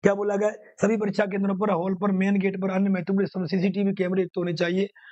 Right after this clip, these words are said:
और पूरी तरीके से एक team गठित करके चीजों को जो है analysis करना चाहिए। तो ये आपका अठारह फरवरी का एग्जाम है, एग्जाम date आ चुकी है।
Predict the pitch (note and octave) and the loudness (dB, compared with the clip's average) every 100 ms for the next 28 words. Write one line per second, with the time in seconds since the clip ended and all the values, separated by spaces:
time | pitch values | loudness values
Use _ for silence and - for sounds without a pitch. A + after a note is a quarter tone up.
0 | - - F#3+ G3 G#3+ G3 G3+ F#3+ F#3 G#3+ | -2 2 2 0 -4 0 0 0 0 0
1 | A3 _ _ - G3 G3+ G3+ A3+ A3 G3+ | -2 _ _ 0 0 0 -2 0 0 0
2 | F#3+ F3+ F#3+ G3 G3 F#3+ F3+ F3+ F#3 G3 | 0 0 0 -2 -4 -4 -2 0 0 0
3 | F#3 E3 E3+ E3+ E3+ D3 E3+ D#3+ _ - | 0 0 0 0 0 0 0 -2 _ -16
4 | - - F3 G3+ G#3+ E3 G3+ G3+ F#3+ G3 | -8 2 4 4 2 0 0 0 0 0
5 | G3+ G3+ F3 G3 G#3+ F#3+ D3+ F#3 F3 F#3 | 0 0 -2 -2 0 0 0 2 2 2
6 | F#3+ F#3 F3 G#3 | -2 -2 0 0